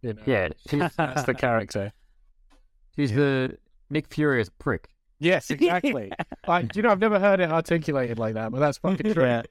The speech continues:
Speaker 1: It's what if Nick
Speaker 3: Yeah,
Speaker 1: Fury was
Speaker 3: yeah.
Speaker 1: a prick? Yeah, it is.
Speaker 3: <laughs>
Speaker 2: Boom. 'Cause she's always doing something, stuff up the team or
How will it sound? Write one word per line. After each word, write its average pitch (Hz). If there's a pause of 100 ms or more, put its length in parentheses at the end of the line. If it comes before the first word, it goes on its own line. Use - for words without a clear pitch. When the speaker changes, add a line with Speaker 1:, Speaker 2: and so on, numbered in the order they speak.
Speaker 1:
It's -
what 151
if 143
Nick 147
Speaker 3:
Yeah, 135
Speaker 1:
Fury 127
was 120
Speaker 3:
yeah. 117
Speaker 1:
a -
prick? 123
Yeah, 143
it 120
is. 113 (420)
Speaker 3:
<laughs> 403
Speaker 2:
Boom. 123 (300)
'Cause 131
she's 147
always 185
doing 165
something, 131
stuff 147
up 120
the 104
team 107
or 98